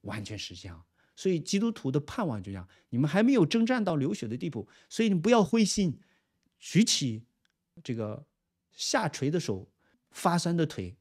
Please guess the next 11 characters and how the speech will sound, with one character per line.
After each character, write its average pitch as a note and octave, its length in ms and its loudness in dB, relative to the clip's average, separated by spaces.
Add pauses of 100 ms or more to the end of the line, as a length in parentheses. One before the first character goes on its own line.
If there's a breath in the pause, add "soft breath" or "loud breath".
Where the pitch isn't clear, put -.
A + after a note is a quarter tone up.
(220 soft breath)
继 B3 160 2
续 F3 100 2
前 G#2+ 260 -4
行， F#2+ 300 -10 (120)
因 D#3 220 -2
为 D#3 280 -2 (380 soft breath)
那 G3 180 -2
个 E3 160 2
最 A#3+ 280 4
终 G#3+ 520 0
的 D3+ 340 6